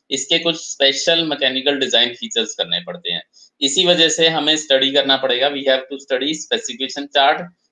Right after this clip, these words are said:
एक typical chart क्या होता है, types of slide way वगैरह क्या होते हैं, और उसके बाद axis drive। So let us study why design, uh, special design features। अगर हम बात करें सीएनसी की, ये हमारा चार नंबर का क्वेश्चन भी आता है।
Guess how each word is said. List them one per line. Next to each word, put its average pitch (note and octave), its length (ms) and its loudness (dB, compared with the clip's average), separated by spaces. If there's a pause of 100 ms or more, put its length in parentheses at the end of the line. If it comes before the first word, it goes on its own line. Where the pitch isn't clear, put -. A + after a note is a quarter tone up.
(100)
एक A#2+ 200 -2
typical C#3 320 0
chart B2+ 280 2
क्या C3+ 160 2
होता C3+ 320 2
है, F3 140 -8 (320)
types B2+ 280 2
of D3 80 4
slide B2+ 480 0
way D3+ 280 2
वगैरह C#3 320 0
क्या C#3+ 180 2
होते C#3+ 260 0
हैं, E3+ 240 0
और C#3+ 220 2
उसके - 340 -4
बाद C#3 320 2
axis - 380 -10
drive। - 240 -6 (540)
So F3+ 140 4 (520)
let E3 140 4
us E3+ 100 -2
study D#3 260 2 (160)
why C3 160 6 (300)
design, B2+ 420 2 (380)
uh, B2+ 180 -4
special C3 380 0
design A2+ 260 2
features। F2+ 500 -8 (420)
अगर C#3+ 200 2
हम D#3 180 -2
बात C#3+ 260 4
करें D#3 280 4
सीएनसी D3 500 0
की, C#3+ 140 -6
ये D3+ 160 0
हमारा C#3 240 2
चार C3 260 2
नंबर C3+ 200 -2
का C3+ 120 -2
क्वेश्चन C3+ 400 -6
भी C3+ 140 -2
आता A#2 300 0
है। F3+ 180 -16